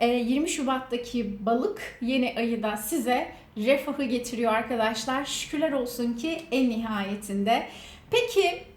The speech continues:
her şeye rağmen, e, bir aşk varsa, yani hani aklınızdaki kişiden size bir mesaj alalım. Aklınızdaki kişinin size mesajı ya da Şubat mesajı ne olur?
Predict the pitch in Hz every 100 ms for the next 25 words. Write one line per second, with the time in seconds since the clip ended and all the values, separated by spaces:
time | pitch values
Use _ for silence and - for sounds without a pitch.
0 | - 453 466 480 427 349 285 240 220 208
1 | 202 269 403 - - - - 240 240 233
2 | 233 233 240 233 233 240 240 240 370 -
3 | 349 - - - 339 359 285 - - -
4 | 269 220 247 - - 226 208 208 220 247
5 | 233 233 240 - - _ - 233 233 269
6 | 262 262 269 277 339 - - 285 285 -
7 | - - - - - - 240 254 285 277
8 | 247 202 214 220 - - - - 453 427
9 | 427 453 403 359 277 233 208 220 349 -
10 | - - - - 339 359 349 320 349 403
11 | 403 381 339 254 269 - 302 320 311 -
12 | 349 285 233 240 - - - - - -
13 | 240 240 220 - 247 311 415 - 320 311
14 | 311 285 226 220 220 - 277 269 220 220
15 | -